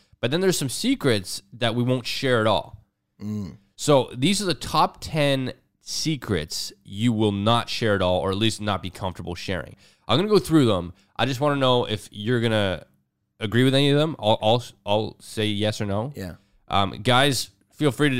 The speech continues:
Speaker 1: to, to do this as well. Don't be judgmental because these are secrets.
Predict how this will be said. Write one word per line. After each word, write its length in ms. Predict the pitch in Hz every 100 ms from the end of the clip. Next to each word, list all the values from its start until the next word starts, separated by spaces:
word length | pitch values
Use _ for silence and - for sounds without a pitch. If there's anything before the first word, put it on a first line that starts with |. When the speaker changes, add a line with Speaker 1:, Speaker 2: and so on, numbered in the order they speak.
| 113
Speaker 1:
to, 60 |
to 160 | - 123
do 120 | 127
this 140 | 127 113
as 100 | 101
well. 300 | 110 131 101
Don't 340 | 107 123 135
be 120 | -
judgmental 680 | 131 135 104 107 139 135 123
because 320 | 110 127 107
these 160 | 104 127
are 120 | 135
secrets. 600 | 151 - 131 147 165 -